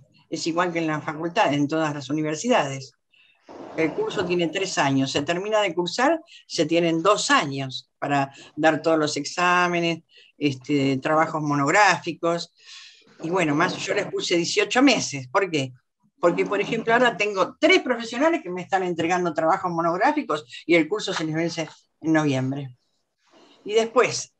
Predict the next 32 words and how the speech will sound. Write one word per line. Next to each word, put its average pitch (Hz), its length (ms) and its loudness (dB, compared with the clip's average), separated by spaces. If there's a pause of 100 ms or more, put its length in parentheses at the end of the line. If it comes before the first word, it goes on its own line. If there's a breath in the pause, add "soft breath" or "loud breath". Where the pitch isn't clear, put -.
(560)
si - 180 0
en 202 60 4
la 208 80 4
institución 233 460 2
que 254 100 4
sea 147 440 0
le 170 100 2
dice, 185 180 0
"Bueno, 170 200 -2
usted 165 180 -2
está 196 160 -2
libre", 175 440 -2 (320)
¿cómo 233 180 2
hacemos? 147 560 -2
¿Quién 202 160 -6
es 175 60 -4
la 151 100 -2
culpa? 143 440 -4 (1400)
No 156 80 -6
se 147 120 0
puede 143 560 0
trabajar 135 400 -4
así. 127 340 -10 (300 loud breath)
Bueno, 127 260 -2 (120)
y 415 100 0
el 202 80 4
impacto 269 460 2
este 262 260 4
es 254 140 -2
así. 175 360 -4 (1400 soft breath)
Han 320 220 6
disminuido 233 880 4